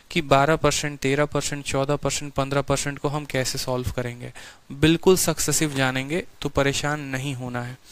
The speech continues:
ठीक है। सक्सेसिव, सक्सेसिव के ऊपर ही मैं आप लोगों को एक घंटे पढ़ाऊंगा पूरा का पूरा,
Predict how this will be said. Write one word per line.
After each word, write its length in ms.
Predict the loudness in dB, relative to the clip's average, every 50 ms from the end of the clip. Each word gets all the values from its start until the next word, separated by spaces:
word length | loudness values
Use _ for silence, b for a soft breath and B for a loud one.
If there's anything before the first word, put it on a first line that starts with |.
| B B B B B B B -16 -10
ठीक 180 | -6 -4 -2 0
है। 160 | 0 0 -2 -4 B B B B B -2
सक्सेसिव, 520 | -2 0 0 0 0 0 2 2 2 2
सक्सेसिव 500 | 2 2 0 0 0 0 0 0 0 0 0
के 80 | 0 0
ऊपर 260 | 2 2 2 2 2
ही 60 | 0
मैं 140 | 0 0 0
आप 180 | 0 0 0 0
लोगों 200 | -2 -2 -2 -2
को 140 | 0 2
एक 120 | 0 2 0
घंटे 260 | -2 -4 -2 -2 0
पढ़ाऊंगा 400 | 0 0 0 0 -2 -2 -2 -2
पूरा 260 | -2 0 0 0 0 0
का 100 | 0 -2
पूरा, 300 | -4 -4 -4 -4 -2